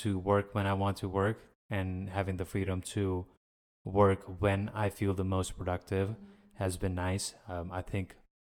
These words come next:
Speaker 1: on most days here so far, I've gone to bed knowing that I put in a good day of work
Speaker 2: Mm-hmm.
Speaker 1: today and I accomplished a lot.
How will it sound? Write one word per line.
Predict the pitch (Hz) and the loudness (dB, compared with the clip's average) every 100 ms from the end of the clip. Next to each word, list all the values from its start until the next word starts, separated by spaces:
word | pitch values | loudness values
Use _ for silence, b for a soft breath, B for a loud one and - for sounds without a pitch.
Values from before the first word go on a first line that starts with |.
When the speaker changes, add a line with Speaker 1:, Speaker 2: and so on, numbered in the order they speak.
| _ _ - | _ _ 0
Speaker 1:
on | 98 98 | 2 4
most | 101 104 98 - | 6 4 4 2
days | 98 92 | 0 0
here | 98 95 | 0 0
so | 92 98 87 | 0 -2 -4
far, | - 92 90 90 | -2 0 0 -2
I've | 98 95 87 - - _ _ - | -2 -2 -4 -10 -20 _ _ 2
gone | 113 110 | 6 6
to | 104 107 | 4 2
bed | 104 98 | 4 4
knowing | 101 98 95 | 2 2 2
that | 98 92 90 98 - _ _ _ - | 2 2 0 -6 -16 _ _ _ -6
I | 107 95 | -2 0
put | - 107 98 | 2 4 4
in | 95 101 | 2 -2
a | 98 95 - - - _ 110 | -4 -6 -14 -20 -20 _ -4
good | - 101 95 | 4 4 4
day | 101 95 98 | 2 4 2
of | 98 87 92 | -2 -4 0
work | 92 | 6
Speaker 2:
Mm-hmm. | 214 214 | 8 10
Speaker 1:
today | 101 92 95 | 8 6 0
and | 92 | -2
I | 90 90 | -2 -4
accomplished | 87 - 98 92 87 - | -6 -4 -4 -4 -6 -6
a | 90 | -4
lot. | 90 113 117 | 2 2 2